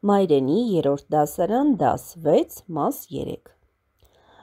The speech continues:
Դու մուլտֆիլմերում տեսել ես հրաշք թզուկներ, իսկ մտածել ես, թե որտեղ են ապրում նրանք և ինչու նրանց չես հանդիպում։ Էպտոն Սինկլեր։ Էլիզաբեթը հանդիպում է Բոբոյին։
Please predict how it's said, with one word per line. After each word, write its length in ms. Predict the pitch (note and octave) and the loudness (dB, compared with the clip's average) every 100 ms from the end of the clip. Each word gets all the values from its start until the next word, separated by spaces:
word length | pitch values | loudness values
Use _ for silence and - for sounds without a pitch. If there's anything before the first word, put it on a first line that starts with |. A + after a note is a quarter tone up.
| - | -2
Դու 120 | F#3+ | 2
մուլտֆիլմերում 800 | D4+ C4 A#3+ - A3 A3 G#3+ F4 | 4 4 0 -4 -2 0 0 -2
տեսել 400 | - E3+ - C#3 | -2 -4 -4 -6
ես 160 | C3 - | -6 -10
հրաշք 440 | - D3+ G#3+ - | -4 0 0 -2
թզուկներ, 580 | - D3+ D3 C3+ - - - _ _ _ - | -12 -8 -6 -6 -10 -12 -16 _ _ _ -10
իսկ 240 | A#3 - | -8 -2
մտածել 500 | C4 C#4 D4 A4+ D4+ | 0 2 0 0 0
ես, 140 | D#3+ | 0
թե 160 | - D#3 | -2 -6
որտեղ 440 | D#3 C#3+ - A3+ | -2 -2 -2 -4
են 140 | A#3+ F3+ | -2 -4
ապրում 340 | A#2+ - C3 | -4 -6 -6
նրանք 320 | B2+ F3+ D#4+ - | -4 -4 -4 -6
և 240 | F3+ D#3+ - | -6 -6 -6
ինչու 340 | - F3+ - F4 | -6 -4 -2 0
նրանց 400 | G#3+ F3 A#3 - | 2 0 -4 -8
չես 240 | - - | -12 -10
հանդիպում։ 560 | - - - - - - _ _ _ _ _ _ _ _ _ - | -10 -10 -12 -14 -20 -20 _ _ _ _ _ _ _ _ _ 0
Էպտոն 460 | B3+ C#4 D4 C#4 | 0 0 -2 -2
Սինկլեր։ 560 | C#4 - A#2+ - A1+ - _ _ _ _ _ _ | -2 -6 -8 -10 -12 -14 _ _ _ _ _ _
Էլիզաբեթը 760 | F#3 F3 D#3 C3+ - B3 - D#4 | -2 -2 0 0 0 -4 -2 -4
հանդիպում 500 | B3+ D#3 D3 - D3+ | -2 -4 -6 -8 -6
է 140 | D3+ | -4
Բոբոյին։ 580 | D#3 D3 D3+ C3+ A#2 - | -2 -2 -2 -4 -4 -8